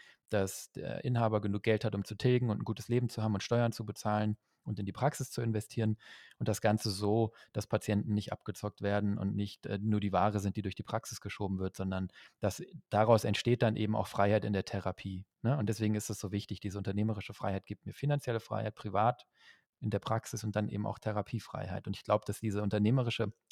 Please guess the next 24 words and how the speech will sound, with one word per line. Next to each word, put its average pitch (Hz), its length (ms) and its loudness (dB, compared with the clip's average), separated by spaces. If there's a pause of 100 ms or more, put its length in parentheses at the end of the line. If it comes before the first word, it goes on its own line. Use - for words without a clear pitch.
oder 101 220 2 (360)
die - 80 -6
freiberufliche 120 580 4
Zahnmedizin, 110 1900 0
ja, 110 320 2 (720)
eigentlich 107 340 4
unbedingt, 120 680 4 (360)
ähm, 107 160 -2
unternehmerische 104 560 2
Freiheit 98 400 2
braucht. - 540 4 (320)
Und - 80 -2
manchmal, 139 520 8 (580)
ähm, 107 500 2
äh, - 720 -4
dann 98 160 -4
hör 101 80 -2
ich, 101 160 -2
dann 110 180 -2
hör 98 60 2
ich 98 140 0
auf, 127 180 8
aber 107 140 4
manchmal 123 440 6